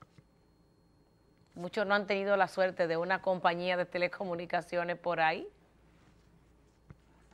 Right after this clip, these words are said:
Entonces, atención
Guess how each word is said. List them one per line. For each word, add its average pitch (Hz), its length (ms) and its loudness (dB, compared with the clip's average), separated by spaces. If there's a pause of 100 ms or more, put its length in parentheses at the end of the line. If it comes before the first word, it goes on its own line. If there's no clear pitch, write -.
(1600)
Entonces, 175 920 -2
atención 202 840 0